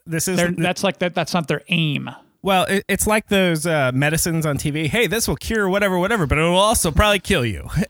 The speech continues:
Speaker 1: So
Speaker 2: Right.
Speaker 1: it's like these unintended consequences here. Um, so the one that I will challenge you with is fear of missing out, which I believe you have experienced,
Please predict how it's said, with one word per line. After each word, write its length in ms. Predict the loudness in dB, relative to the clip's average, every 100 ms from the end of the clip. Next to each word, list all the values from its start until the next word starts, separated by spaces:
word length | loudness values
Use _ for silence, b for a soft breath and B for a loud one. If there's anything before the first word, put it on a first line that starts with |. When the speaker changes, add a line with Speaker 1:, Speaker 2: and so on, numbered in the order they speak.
| -2 0
Speaker 1:
So 160 | 0 0
Speaker 2:
Right. 40 |
Speaker 1:
it's 140 | 0
like 140 | -2 -2
these 140 | -2 -2
unintended 640 | -2 -2 -4 -4 -4 -6
consequences 720 | -6 -6 -6 -6 -8 -8 -10
here. 240 | -10 -8 -10 _ B B B B B
Um, 360 | 0 0 -2
so 280 | 0 2 2
the 140 | 2
one 220 | 2 2 2
that 120 | 2
I 220 | 2 2
will 140 | 2 -2
challenge 520 | -2 -4 -2 -4 -4
you 80 | -4
with 600 | -2 -2 0 -2 -2 -12 -12
is 420 | -6 -4 -4 -6 -6
fear 180 | -2 0
of 60 |
missing 260 | 0 -2 -2
out, 220 | -2 -2
which 180 | 0 0
I 60 | 0
believe 540 | 2 2 2 0 0
you 300 | 0 2 2
have 160 | 0 -4
experienced, 680 | -8 -6 -4 -2 -4 -6